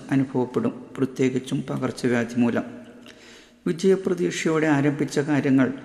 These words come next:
പലത്, പലവിധ പ്രശ്നങ്ങളും തടസ്സങ്ങൾ പോലും മങ്ങലേൽക്കും. പങ്കാളിയുടെ അടുത്തുനിന്നുള്ള നിസ്സഹരണം മനസ്സ്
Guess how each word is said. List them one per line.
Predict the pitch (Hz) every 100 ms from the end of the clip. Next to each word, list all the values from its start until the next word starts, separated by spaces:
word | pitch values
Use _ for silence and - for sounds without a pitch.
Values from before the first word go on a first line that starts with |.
| - - 147
പലത്, | 135 131 123 - -
പലവിധ | 135 139 139
പ്രശ്നങ്ങളും | 143 139 131 - 139 131 131 131
തടസ്സങ്ങൾ | 139 127 - 135 127
പോലും | 131 127 135 -
മങ്ങലേൽക്കും. | 143 127 123 120 117 113 104 - - - - - - - - - _ -
പങ്കാളിയുടെ | 147 135 139 143 143 143 147 -
അടുത്തുനിന്നുള്ള | 139 131 - 139 135 147 -
നിസ്സഹരണം | 139 - 147 139 135 143 -
മനസ്സ് | 143 135 -